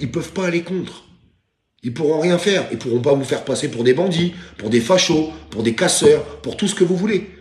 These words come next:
Ils pourront rien faire. Rien du tout. Absolument rien. Moi, je pense qu'il faut vraiment essayer. Sincèrement,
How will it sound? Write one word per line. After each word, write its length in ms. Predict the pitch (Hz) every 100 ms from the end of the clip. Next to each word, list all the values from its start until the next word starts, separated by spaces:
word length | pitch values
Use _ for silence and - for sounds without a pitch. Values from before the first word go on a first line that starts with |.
| - _ -
Ils 100 | 135
pourront 340 | 165 143 156
rien 280 | 165 170 175
faire. 420 | - 180 165 135 - - -
Rien 400 | - 104 139 180
du 180 | 160 147
tout. 180 | 156 135 - - - -
Absolument 680 | - - - 151 170 160 131
rien. 380 | 120 117 117 - - - - _ _ _ _
Moi, 100 | 110
je 80 | -
pense 180 | 107 -
qu'il 120 | 107
faut 140 | 101
vraiment 240 | 87 90 87
essayer. 320 | - 78 69 - _ _ _
Sincèrement, 520 | - 113 113 90 90